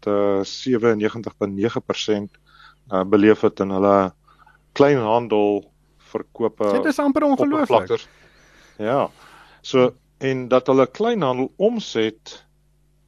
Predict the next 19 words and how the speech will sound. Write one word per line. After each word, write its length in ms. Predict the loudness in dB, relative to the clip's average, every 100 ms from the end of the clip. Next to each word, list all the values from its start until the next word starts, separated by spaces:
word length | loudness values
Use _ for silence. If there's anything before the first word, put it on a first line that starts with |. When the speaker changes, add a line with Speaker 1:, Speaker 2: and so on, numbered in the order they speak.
| -16 -14
Speaker 1:
is 160 | -12 0
eenentwintig 680 | 2 2 0 -2 0 -4
komma 200 | -2 -4
nege 260 | -2 -4 -4
persent 640 | -8 -6 -4 -2 -4 -10 -14
hoër 500 | 2 6 8 6 2 -4
as, 460 | 0 0 -2 -10 -4
eh, 340 | -2 0 -2
die 140 | -4 -6
vorige 560 | -4 -2 0 0 -2
jaar, 420 | 0 2 2 0 -8 _ _
twintig 440 | -6 -6 -4 -8 -2
eenentwintig. 680 | 2 4 2 -2 -4 -6 -8 -18 -20 -18 -18 -8
En 120 | -2
onthou, 380 | 4 6 6 2
dan 360 | 0 0 -6 -10 -8
is 140 | -8 -2
dit, 280 | -4 0
eh, 280 | 2 4 4